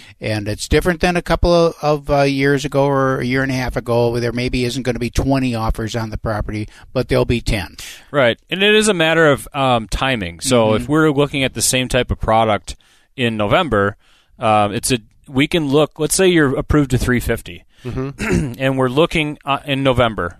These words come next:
Speaker 2: We can look to three fifty.
Speaker 1: Mm-hmm.
Speaker 2: If you're approved to three fifty right now, I would suggest we probably look about three twenty.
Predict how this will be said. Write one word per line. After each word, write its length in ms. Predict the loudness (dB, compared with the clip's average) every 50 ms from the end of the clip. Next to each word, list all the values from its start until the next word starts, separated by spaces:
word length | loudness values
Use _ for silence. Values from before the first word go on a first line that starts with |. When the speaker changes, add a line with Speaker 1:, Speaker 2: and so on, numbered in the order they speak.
| -20 -12
Speaker 2:
We 160 | -4 -4 -2 0
can 200 | 0 -2 0 0
look 180 | 0 0 0 0
to 120 | -4 -4
three 240 | -2 -2 -2 -2 -2
fifty. 420 | -2 -2 -4 -4 -6 -10 -20 -18 -12
Speaker 1:
Mm-hmm. 360 | -10 -10 -10 -10 -10 -12 -14 -14 -16 _ -8
Speaker 2:
If 200 | -8 -8 -2 0
you're 100 | 0 0
approved 300 | 0 0 -2 -2 0 -2
to 60 | -4
three 200 | -2 -2 -2 -2
fifty 320 | 0 -2 -4 -4 -4 -4
right 220 | 0 0 0 0 0
now, 420 | -2 -2 -2 -2 -4 -6 -8 -12 -16 _ _ _ _ _ _ _ _ _ -6
I 220 | -4 0 0 2 2
would 180 | 2 2 0
suggest 720 | 0 -4 -6 -2 -2 0 2 2 2 0 0 -2 -2 -6 -10 _ -20 -10
we 160 | -6 -4 -4
probably 540 | 0 2 2 2 2 0 -2 -2 0 2 4
look 280 | 4 4 2 2 0 -6
about 360 | -2 0 2 2 2 0 -4
three 280 | -10 -10 -6 -6 -6 -4
twenty. 460 | -6 -8 -10 -10 -14 -16 -20 -20 -20